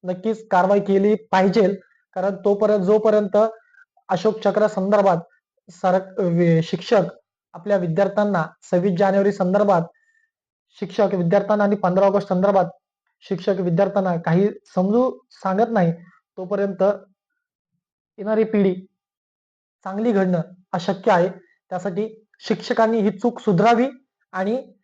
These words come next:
लवकरात लवकर या चुका दुरुस्त करून भविष्यात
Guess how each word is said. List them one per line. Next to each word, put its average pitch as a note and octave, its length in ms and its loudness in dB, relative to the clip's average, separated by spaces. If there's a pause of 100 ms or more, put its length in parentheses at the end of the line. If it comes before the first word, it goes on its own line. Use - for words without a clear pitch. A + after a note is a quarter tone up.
(200)
लवकरात G#3 460 0
लवकर A3+ 240 2
या G#3+ 80 4
चुका G#3+ 300 -2
दुरुस्त G3 360 0 (100)
करून A3 240 2 (460)
भविष्यात G#3 420 -2